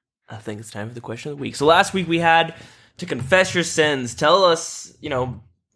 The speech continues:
a story of you getting banned, why you should have ban-, been banned, or anything like that from the past and stuff like that. And, um, yeah, we told you our answers last week. We wanted to hear from you guys. We got an answer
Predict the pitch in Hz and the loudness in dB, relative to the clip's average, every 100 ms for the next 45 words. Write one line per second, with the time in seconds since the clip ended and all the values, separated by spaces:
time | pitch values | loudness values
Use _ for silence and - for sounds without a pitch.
0 | _ - - 185 180 165 151 147 151 123 | _ -8 -2 2 4 2 2 0 0 2
1 | 120 127 123 113 120 127 123 - 120 113 | 2 2 0 2 4 4 0 -4 -4 -2
2 | 117 113 120 110 110 113 117 113 104 117 | -2 -2 -4 0 2 2 2 0 -2 2
3 | 139 139 120 110 107 107 - 110 - 104 | 2 2 0 2 2 0 -2 -6 0 0
4 | 107 - 107 - 101 101 104 107 107 - | 0 -4 -8 -6 -6 -8 -2 0 0 -2
5 | - _ _ _ - - - _ - 151 | -14 _ _ _ -20 -20 -20 _ -8 -6
6 | 160 160 165 170 170 170 156 _ _ _ | -2 0 0 0 -2 -6 -12 _ _ _
7 | _ - - 190 143 151 139 143 143 131 | _ -10 -2 0 0 0 4 6 6 4
8 | - - - 131 160 151 147 147 151 - | -6 -16 -8 0 0 0 2 6 6 4
9 | 180 175 151 147 151 143 160 175 165 170 | -4 -2 -2 0 -4 -2 -2 2 2 2
10 | 165 170 151 143 165 175 170 165 | 0 0 2 2 2 0 -2 -4